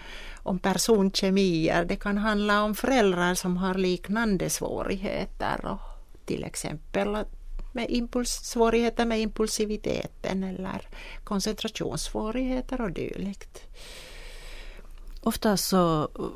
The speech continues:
Speaker 2: uppmärksammas ju då kanske de trötta föräldrarna och det utagerade barnet. Men hur är det med syskonen? Vilken är deras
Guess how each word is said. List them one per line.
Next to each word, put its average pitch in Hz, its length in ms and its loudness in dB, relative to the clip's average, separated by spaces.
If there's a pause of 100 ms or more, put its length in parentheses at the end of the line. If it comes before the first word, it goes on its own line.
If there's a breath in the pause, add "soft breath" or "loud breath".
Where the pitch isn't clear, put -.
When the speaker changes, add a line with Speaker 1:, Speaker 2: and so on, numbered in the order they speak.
(160)
Speaker 2:
uppmärksammas 156 800 2
ju - 40 0
då 147 140 -2
kanske 139 320 -2
de 156 120 0
trötta - 360 -2
föräldrarna 151 800 2
och 143 260 0
det 160 80 0
utagerade 147 640 -2
barnet. 151 320 0
Men 160 100 0
hur 214 60 6
är 226 40 6
det 233 80 2
med 233 260 0
syskonen? - 540 -2
Vilken 196 260 -2
är 175 60 2
deras 165 500 -4